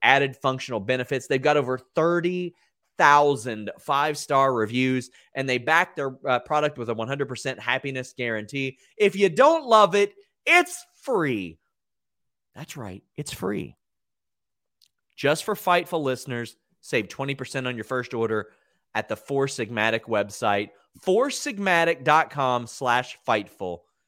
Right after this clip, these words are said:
and use the coupon code Fightful at checkout. Apologies for my asthma. That is Four Sigmatic, F O U R S I G M A T I C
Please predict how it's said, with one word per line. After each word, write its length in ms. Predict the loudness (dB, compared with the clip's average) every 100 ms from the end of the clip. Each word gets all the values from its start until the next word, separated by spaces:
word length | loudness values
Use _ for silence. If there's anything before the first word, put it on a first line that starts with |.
| _
and 140 | -6 -4
use 160 | -6
the 80 | -8
coupon 460 | -6 -6 -2 -4 -4
code 280 | -6 -8 -4
Fightful 480 | -2 -2 -2 -6
at 160 | -6 -6
checkout. 460 | -6 -8 -8 -14 -14 _ _ _ _ _ _ _ _ _ _ _ _ _ _ _ _ _ _ _ _ _
Apologies 760 | -20 -20 -10 -8 -6 -8 -10 -14
for 180 | -16 -16
my 180 | -14 -16
asthma. 540 | -12 -12 -10 -14 -8
That 180 | 0 0
is 160 | 0 -8
Four 320 | -4 0 0
Sigmatic, 640 | 0 -6 -2 0 2 0 -2 _ _ _ _
F 280 | 4 4 2
O 180 | 0 0
U 280 | 0 -2 2
R 380 | 4 4 2 0
S 240 | -2 0
I 200 | 0 0
G 360 | 0 -6 -6 -4
M 160 | -4
A 180 | -2 -4
T 280 | -6 -8 -4
I 160 | -4 -4
C 560 | -6 -4 -4 -4 -8